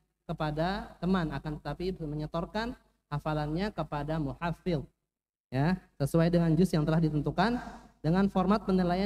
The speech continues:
yang telah ditentukan. Ya, ini minimal kesalahan atau maksimal kesalahan, afwan, maksimal kesalahan dalam satu juz yakni lima kesalahan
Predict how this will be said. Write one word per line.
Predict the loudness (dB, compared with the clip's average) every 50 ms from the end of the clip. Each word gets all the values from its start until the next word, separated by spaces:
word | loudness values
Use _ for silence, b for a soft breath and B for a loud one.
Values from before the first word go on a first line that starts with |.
| 0 0
yang | 0 0 -2 -2
telah | -2 -2 -2 -2
ditentukan. | -2 -2 -2 -2 -4 -4 -4 -4 -4 -4 -4 -4 -4 -8 -12 _ _ _ _
Ya, | -10 -10 -4
ini | 0 2 2 2 2
minimal | 2 2 2 2 2 0 0 0 0 -2 -2
kesalahan | -2 -4 -2 -2 -2 0 0 0 0 0 0 -2 -2 -4
atau | -6 -6 -4 -4 -2
maksimal | -2 -4 -4 -4 -4 -2 -2 0 -2 -2
kesalahan, | -4 -6 -6 -4 -2 -2 -2 -2 -2 -4 -4
afwan, | -6 -8 -6 -6 -6 -6 -6 -8 _ _ _ _ _ _ _ _
maksimal | -6 -6 -6 -2 0 0 0 0 0 -2
kesalahan | -4 -4 -2 -2 -2 -2 -2 -2 -2 -2 0
dalam | 0 0 0 0 -2 -4
satu | -6 -8 -6 -4 -4 -2 0
juz | 0 0 0 0
yakni | -2 -2 -2 -2 -2
lima | -2 0 0 0 0 0 0 -2
kesalahan | -4 -6 -8 -6 -4 -4 -2 -2 -4 -4 -6 -6